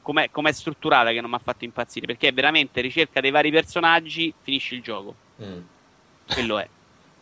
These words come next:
Speaker 1: Però, però, insomma, vediamo il terzo come si sviluppa la storia, perché in realtà sì,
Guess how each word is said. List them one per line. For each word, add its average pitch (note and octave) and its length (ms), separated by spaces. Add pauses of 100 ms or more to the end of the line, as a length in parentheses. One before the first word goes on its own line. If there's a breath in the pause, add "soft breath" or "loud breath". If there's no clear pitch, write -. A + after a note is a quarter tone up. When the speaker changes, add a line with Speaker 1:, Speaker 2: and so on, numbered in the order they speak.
(220)
Speaker 1:
Però, B2 1800
però, D3 160
insomma, C#3 240
vediamo B2+ 260
il D#3+ 120
terzo C3+ 360
come A#2+ 200
si A#2 80
sviluppa A#2 340
la A2+ 80
storia, A2 300
perché G#2+ 180
in A#2+ 60
realtà C#3 240
sì, C3+ 200